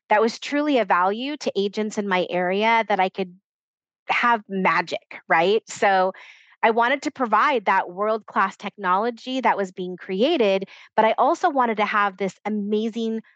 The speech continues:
life-changing culture and five-star service that I felt was lacking in my market. So I really took the time and started to focus just on that. I wanted to remove the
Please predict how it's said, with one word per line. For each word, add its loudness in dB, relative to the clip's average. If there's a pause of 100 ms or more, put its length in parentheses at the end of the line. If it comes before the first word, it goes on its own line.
(180)
life-changing 0
culture 0 (280)
and 0
five-star 2
service 0 (120)
that 2
I 2
felt 0
was -8
lacking -2
in -10
my -6
market. -4 (120)
So 2
I 4
really 0
took -10
the -2
time 0
and -4
started -2
to -6 (100)
focus -2
just -6
on -2
that. 0 (320)
I 2
wanted 0
to 0
remove 2
the 2